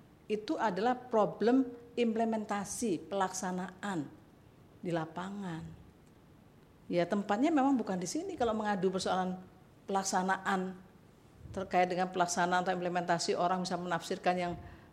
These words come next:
tidak, apa namanya, tidak sebagaimana yang diharuskan itu. Ya, itu bukan di sini tempatnya, tapi yang saudara bawa sini adalah menguji normanya itu. Kalaupun toh ada yang sudah jelaskan itu,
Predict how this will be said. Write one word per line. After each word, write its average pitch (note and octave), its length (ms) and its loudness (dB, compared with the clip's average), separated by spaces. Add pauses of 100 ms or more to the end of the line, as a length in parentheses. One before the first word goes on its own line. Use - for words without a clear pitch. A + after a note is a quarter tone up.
(120)
tidak, E3 600 4
apa F#3 280 0
namanya, F3+ 380 0 (160)
tidak F#3+ 340 4
sebagaimana E3+ 800 2 (360)
yang E3+ 200 0
diharuskan D#3 680 -2
itu. F#3 360 -6 (960)
Ya, F3+ 320 -2 (600)
itu F3 240 -6
bukan F#3 240 -2
di F3 80 -4
sini A#3+ 160 -4
tempatnya, A3+ 440 -6
tapi B3+ 240 -2
yang A#3 80 0
saudara G3 240 0
bawa F#3 160 2
sini A3+ 200 0
adalah C4+ 200 0
menguji G3 440 2
normanya F3 560 -2
itu. A3 360 -6 (2500)
Kalaupun F3+ 560 2
toh F3 240 2
ada F3 300 2 (100)
yang D#3+ 80 -2
sudah E3 160 2
jelaskan D#3+ 400 -2
itu, D4+ 240 -2